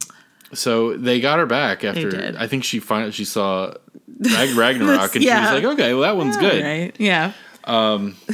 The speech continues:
Speaker 2: <laughs>
Speaker 1: anyway, our next movie is called A Scanner Darkly. It's from two thousand six. It's directed by Richard Linklater.
Speaker 2: Mm-hmm.
Speaker 1: I M D B summary is, "An undercover cop in a not-too-distant future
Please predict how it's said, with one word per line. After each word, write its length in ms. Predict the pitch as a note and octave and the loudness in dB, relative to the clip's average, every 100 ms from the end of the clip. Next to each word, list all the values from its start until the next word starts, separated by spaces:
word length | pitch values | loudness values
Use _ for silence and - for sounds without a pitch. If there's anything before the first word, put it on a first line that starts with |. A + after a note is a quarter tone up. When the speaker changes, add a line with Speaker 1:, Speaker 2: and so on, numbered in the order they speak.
| G3+ G3+ - | -6 -2 0
Speaker 2:
<laughs> 1200 | C#4 G#3 G#3+ G3 - - - - _ _ _ - | 0 0 -4 -6 -12 -16 -20 -20 _ _ _ 0
Speaker 1:
anyway, 760 | F3+ F#3 D#3 G#2+ F#2+ F2 F2 - | 2 4 2 0 0 -2 -4 -2
our 160 | A#2 | 0
next 400 | C3+ E3+ F3+ - | 2 0 -2 -6
movie 540 | G#2 F2 - - A#2+ - _ _ _ _ - - - _ - | -6 -6 -6 -8 -10 -14 _ _ _ _ -20 -20 -20 _ -8
is 140 | A2+ | -6
called 340 | B2 A#2 G#2+ - | 0 0 0 -4
A 100 | B2+ G#2 | -6 -4
Scanner 640 | - - D3 F3 F#3 F#3 | -4 -4 -2 -2 0 -2
Darkly. 460 | D3+ C#3+ D3 G2 F2+ | 0 0 -2 -6 -12
It's 140 | F2 | -12
from 140 | - G2+ | -10 -6
two 120 | B2 | -4
thousand 280 | A#2 G#2 G2 | -2 -4 -4
six. 360 | - A#2 - | -4 -4 -8
It's 160 | - - | -12 -10
directed 340 | A#2 B2+ C3+ | -4 -4 -2
by 100 | A#2 | -2
Richard 420 | G#2+ G2 G#2+ C3+ A#2 | -2 -2 -4 -4 -4
Linklater. 760 | G#2 A#2+ - E2 D#2+ F2+ C#3+ - | -4 -4 -6 -4 -4 -6 -8 -10
Speaker 2:
Mm-hmm. 460 | D#3 D#3 - - F3 - - - _ | -12 -12 -16 -16 -18 -20 -20 -20 _
Speaker 1:
I 120 | A#2 B2 | -2 0
M 220 | C3+ C#3 | 0 0
D 100 | C3 | 0
B 120 | B2 | -2
summary 520 | - A#2+ A2+ A2 G#2+ | -2 -2 -2 -2 -2
is, 440 | - G#2 F2 F2+ - | -4 -4 -4 -8 -12
"An 240 | - A#2+ | -10 -8
undercover 560 | - D#3 E3+ E3 D#3 D#3+ | -6 -4 -2 -2 -2 -4
cop 440 | - A2 G#2 - - | -2 -2 -2 -6 -10
in 100 | A#2+ | -4
a 160 | G#2 F#2+ | -4 -2
not-too-distant 880 | F#2+ G#2+ E3 - D#3 C#3 C3+ C3+ G2+ | -2 -2 -2 -4 -4 -4 -4 -6 -6
future 520 | E3 E3 G2 F2+ | -6 -4 -4 -6